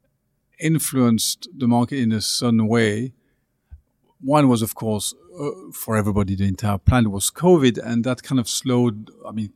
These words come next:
canceled the fairs. So the market kind of continued because people were still interested in buying, but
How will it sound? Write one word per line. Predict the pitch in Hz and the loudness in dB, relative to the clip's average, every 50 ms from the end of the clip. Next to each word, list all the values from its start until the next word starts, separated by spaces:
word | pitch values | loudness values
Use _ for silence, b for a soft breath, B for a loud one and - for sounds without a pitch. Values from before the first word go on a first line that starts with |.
| _ _ | _ _
canceled | - 120 117 117 - 113 107 98 | -4 -2 0 0 0 -2 -4 -4
the | 101 92 | -6 -8
fairs. | - - 110 101 101 117 127 - | -6 -6 -6 -4 -4 -6 -6 -6
So | - - 123 113 107 107 113 - _ _ _ _ _ _ _ _ _ _ _ _ _ _ _ _ _ _ _ _ _ _ _ _ _ _ _ - 160 | -6 -4 -4 -2 -2 -2 -4 -8 _ _ _ _ _ _ _ _ _ _ _ _ _ _ _ _ _ _ _ _ _ _ _ _ _ _ _ -20 -14
the | 123 120 123 123 120 120 117 120 123 | -6 -2 0 2 4 4 4 4 2
market | 113 127 143 147 - 170 165 - | 2 2 2 2 0 -2 -4 -2
kind | - 151 156 147 | 0 0 0 0
of | 143 - - | 0 -2 -2
continued | - 147 147 127 - - 147 147 151 151 156 156 127 113 | 0 2 2 2 2 2 2 2 2 2 2 0 -2 -4
because | 123 - 120 107 - | -6 -6 -6 -8 -8
people | - 139 120 123 | -8 -10 -6 -6
were | 117 107 | -6 -6
still | - - - 123 | -6 -6 -4 -4
interested | 117 107 - - - - 120 110 | -4 -4 -6 -8 -8 -4 -4 -2
in | 101 95 98 | -2 -2 -2
buying, | 101 104 104 110 120 131 139 135 117 | -2 -2 0 0 0 0 0 0 -2
but | 98 113 110 | -4 -6 -8